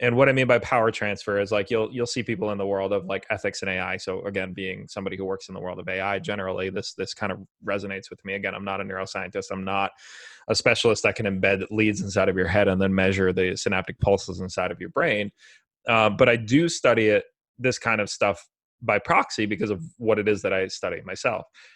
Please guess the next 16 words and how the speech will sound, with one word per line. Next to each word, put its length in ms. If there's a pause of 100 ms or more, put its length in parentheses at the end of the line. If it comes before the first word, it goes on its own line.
(100)
So 280
when 200
I 200 (240)
try 340
to, 440
like, 320 (1000)
reason 520
through 220
these 240
things 540 (600)
and 340
try 320
to 100
understand, 840
you 60
know, 360